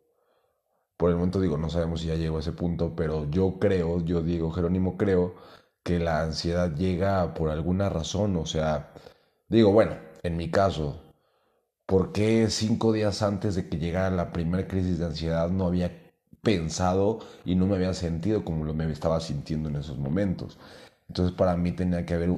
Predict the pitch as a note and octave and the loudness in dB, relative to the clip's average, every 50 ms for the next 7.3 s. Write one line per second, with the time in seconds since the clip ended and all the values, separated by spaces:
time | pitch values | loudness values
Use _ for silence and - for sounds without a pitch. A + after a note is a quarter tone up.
0 | - - F2 F#2 F#2+ F2+ F2+ F2+ F2 E2+ - - F#2+ F2+ - - G2 G2 G2 F#2 | 0 -2 0 0 2 2 2 0 0 -2 -2 -2 0 0 0 0 -2 -2 0 0
1 | F2+ E2 E2 E2+ E2 E2+ E2 E2 E2 E2 E2 - - - - - D#2 D#2+ C2+ - | 0 0 0 -2 -2 -2 -2 -2 -4 -4 -6 -6 -10 -12 -10 -6 -6 -6 -4 -2
2 | F2+ F2 E2+ F2+ F2+ - - - - - _ _ - _ _ _ - - F2 F2+ | 0 0 0 -2 -4 -8 -12 -20 -20 -20 _ _ -20 _ _ _ -6 0 0 2
3 | E2+ F2+ E2+ D#2+ E2 - D#2+ D2+ - - F#2+ F2+ F2 E2+ E2 E2+ F#2 G#2+ A2 G2+ | 2 2 0 -2 -2 -6 -6 -6 0 2 2 4 4 2 2 0 0 0 0 0
4 | F2 D#2 - D2+ C#2+ C#2+ - D2 D#2 D#2 D2 C#2+ - - - - - - _ _ | -2 -2 -4 -6 -8 -8 -6 -6 -4 -4 -4 -4 -6 -8 -14 -20 -20 -20 _ _
5 | - - G2 G2+ F#2+ - G#2+ G2+ F2 G#2 G2 F#2 G2 F2+ - F2 E2 - - E2 | -4 -2 -2 -2 0 -2 -2 -2 0 0 0 0 -2 -2 -4 -6 -6 -2 -2 -2
6 | D#2+ D#2 E2 F2 F2+ F2+ F2+ F#2 F2+ F2+ E2 D#2+ D2+ C#2+ - - - - - A2 | -2 -2 -2 -2 -2 0 0 0 0 0 0 -2 -2 -4 -4 -8 -2 2 4 4
7 | G#2+ G#2 G2+ G#2+ - - | 6 4 4 0 -2 -8